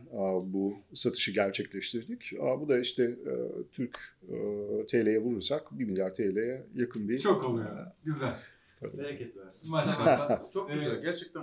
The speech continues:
Speaker 3: sevindirci bir şey yani
Speaker 2: ki
Speaker 3: bu.
Speaker 2: çok daha fazlası olsun. İkinci girişiminiz de olsun. Artık hani bu sizin bir tamamen gelecek şeyinize bağlı, planlarınıza.
Speaker 1: Hı hı.
Speaker 2: Ama bu bizim için bir gurur
Speaker 1: Hı hı.
Speaker 2: ve, e, çok mutluyuz.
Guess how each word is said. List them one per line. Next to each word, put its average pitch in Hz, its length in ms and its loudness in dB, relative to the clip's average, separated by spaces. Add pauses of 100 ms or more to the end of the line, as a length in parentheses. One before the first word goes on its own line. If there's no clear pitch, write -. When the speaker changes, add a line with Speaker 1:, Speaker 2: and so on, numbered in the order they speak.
Speaker 3:
sevindirci 139 680 -10
bir 123 60 -16
şey 104 180 -12
yani 95 100 -10
Speaker 2:
ki 156 80 0 (100)
Speaker 3:
bu. - 60 -12 (800)
Speaker 2:
çok 180 280 2
daha 156 200 2
fazlası 147 420 -2
olsun. 147 300 -2 (160)
İkinci 156 380 2
girişiminiz 151 600 4
de 151 40 0
olsun. 139 240 -2
Artık 143 280 0
hani 147 160 -2 (140)
bu 156 220 -2
sizin 151 340 0
bir 156 100 -4 (120)
tamamen 143 400 -2 (320)
gelecek 131 400 -2
şeyinize 127 480 -2
bağlı, 107 320 -4
planlarınıza. 107 560 -8
Speaker 1:
Hı 180 60 -6
hı. - 220 -18 (160)
Speaker 2:
Ama 147 240 -4
bu 151 140 2
bizim 156 200 0
için 151 300 -6
bir 143 100 -6
gurur - 220 6 (380)
Speaker 1:
Hı 117 40 -8
hı. 110 120 -8
Speaker 2:
ve, 131 140 -4
e, 113 440 -6
çok - 260 -10
mutluyuz. 123 300 -12